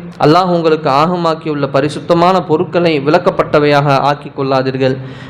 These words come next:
இன்னும் வரம்பு மீறாதீர்கள். நிச்சயமாக அல்லாஹ் வரம்பு மீறுபவர்களை நேசிப்பதில்லை." ஏழாவது தலைப்பு உலகத்தை பற்றி. இறை அருளின் நியதி. குர்ஆனில் அல்லாஹ் தஆலா கூறுகிறான், "நிச்சயமாக அல்லாஹ் ஓர் அருட்கொடையை எந்த சமூகத்தின் மீது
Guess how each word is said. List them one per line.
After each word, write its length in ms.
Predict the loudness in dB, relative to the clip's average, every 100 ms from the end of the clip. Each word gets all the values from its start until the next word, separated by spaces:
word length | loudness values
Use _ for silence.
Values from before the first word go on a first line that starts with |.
| 2
இன்னும் 340 | 6 6 6
வரம்பு 340 | 4 4 4 2
மீறாதீர்கள். 760 | 2 2 2 0 0 0 -2 -8 -4
நிச்சயமாக 600 | 0 4 6 4 2 2
அல்லாஹ் 400 | 2 2 0 -2
வரம்பு 360 | 0 0 0
மீறுபவர்களை 760 | 0 -2 2 2 4 2 0 0 -2
நேசிப்பதில்லை." 840 | 0 2 0 2 2 2 4 2 0 -12 -20 -20 -4
ஏழாவது 460 | 2 4 6 4 2
தலைப்பு 480 | 0 2 2 0 0
உலகத்தை 460 | 0 0 0 0 0
பற்றி. 440 | 0 2 2 0 -6 -18 -10 2
இறை 360 | 4 6 6
அருளின் 360 | 4 2 0 0
நியதி. 420 | 0 -2 -2 -4 -8 -18 -20 -20 0
குர்ஆனில் 480 | 2 4 4 4 2
அல்லாஹ் 320 | 2 0 0
தஆலா 240 | 0 -2 -2
கூறுகிறான், 520 | -4 -2 2 2 0 -6 -4
"நிச்சயமாக 760 | -2 2 4 4 4 4 2 -2
அல்லாஹ் 420 | -4 0 0 0
ஓர் 180 | -2 0
அருட்கொடையை 760 | 0 -2 -4 -2 0 0 0 -4 -14 -10 2
எந்த 300 | 4 6 4
சமூகத்தின் 640 | 4 4 4 4 2 2
மீது 460 | 2 2 2 2